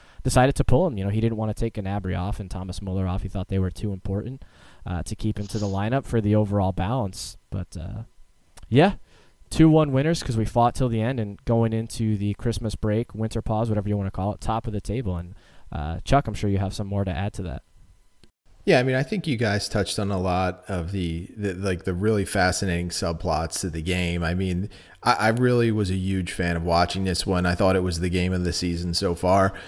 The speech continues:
Speaker 2: Jake, like you said, uh, there's a lot of concern about how Bayern has started games. And, and in my mind, I really do attribute that to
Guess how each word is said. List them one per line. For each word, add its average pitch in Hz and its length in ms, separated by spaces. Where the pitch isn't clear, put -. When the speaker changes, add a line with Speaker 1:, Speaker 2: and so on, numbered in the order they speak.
Speaker 2:
Jake, 131 240
like 147 200
you 123 60
said, 101 460
uh, 92 340
there's 120 220
a 185 60
lot 175 180
of - 80
concern 101 420
about 92 240
how 87 160
Bayern 87 540
has 85 260
started 92 380
games. 95 440
And, 92 340
and 95 200
in 101 200
my 113 160
mind, 107 340
I 95 60
really 156 440
do 120 260
attribute 95 500
that 87 320
to 87 340